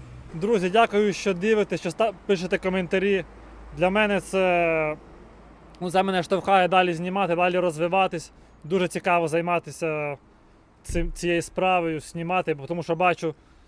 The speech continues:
м, фідбек від вас. І не, дуже вам дякую за це.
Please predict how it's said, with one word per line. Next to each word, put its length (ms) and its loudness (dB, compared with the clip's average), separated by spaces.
м, 420 -12
фідбек 560 -2
від 140 -10
вас. 400 -8
І 160 -6
не, 280 -6
дуже 280 -2
вам 160 -2
дякую 420 -2
за 100 -10
це. 220 -12